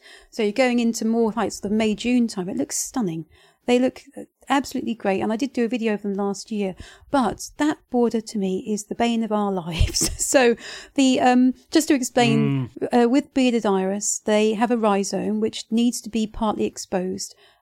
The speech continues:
Speaker 1: uh, and so it can get, uh, basically sort of baked by the sun is the phrase, isn't it? So that, that then en-, encourages it to flower.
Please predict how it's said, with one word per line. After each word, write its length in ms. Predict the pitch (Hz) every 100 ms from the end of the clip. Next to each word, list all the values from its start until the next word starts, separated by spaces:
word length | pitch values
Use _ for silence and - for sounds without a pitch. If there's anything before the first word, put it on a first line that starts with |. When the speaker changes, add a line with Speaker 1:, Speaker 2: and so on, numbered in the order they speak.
| -
Speaker 1:
uh, 340 | 190 185 185 277
and 240 | 214 214
so 160 | - 247
it 100 | 302
can 80 | 240
get, 240 | 240 - _ -
uh, 220 | 220 208 -
basically 360 | 311 294 262 233
sort 160 | 233
of 40 | 180 _
baked 380 | 254 254 - -
by 180 | 220 202
the 80 |
sun 240 | 202 175 170
is 120 | 196
the 60 | 214
phrase, 360 | 196 - 196
isn't 160 | 208 202
it? 120 | 349
So 200 | - 226
that, 120 | 208
that 180 | 240 -
then 160 | 233 214
en-, 140 | 208 202
encourages 640 | 233 220 - 233 208 196
it 140 | 220
to 80 | -
flower. 340 | - 214 180